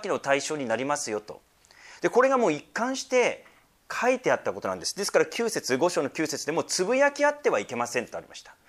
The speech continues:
ここでもこの苦しみの中で、このストレスが溜まってきて、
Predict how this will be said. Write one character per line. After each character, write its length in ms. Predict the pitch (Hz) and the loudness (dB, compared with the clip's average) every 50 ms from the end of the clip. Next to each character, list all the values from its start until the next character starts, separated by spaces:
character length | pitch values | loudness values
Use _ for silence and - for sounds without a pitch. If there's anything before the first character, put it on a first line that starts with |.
| - - - - | -20 -20 -8 -2
こ 100 | - 220 | -2 0
こ 100 | 214 269 | 2 2
で 80 | 262 269 | 2 2
も 140 | 262 220 175 | 2 0 0
こ 160 | - 165 156 | 0 0 2
の 320 | 160 175 175 156 - - - - - | 4 4 4 2 0 -2 -10 -10 -4
苦 180 | - 190 185 196 | 0 2 2 2
し 140 | - - | 2 0
み 80 | 196 190 | -2 0
の 80 | 185 185 | 0 0
中 260 | 185 180 180 160 143 | 0 2 2 2 4
で、 180 | 147 147 139 | 4 4 4
こ 120 | 131 - 135 | 2 2 0
の 100 | 131 127 | 0 0
ス 120 | - - | 0 0
ト 100 | - 170 | 0 2
レ 80 | 165 160 | 2 2
ス 100 | - 139 | 4 4
が 80 | 139 | 2
溜 100 | 127 139 131 | 2 4 4
ま 80 | 127 127 | 2 2
っ 80 | - | 2
て 100 | - 139 | 0 -6
き 80 | - - | -6 -4
て、 380 | - - 156 147 131 90 - | 0 2 4 4 4 2 0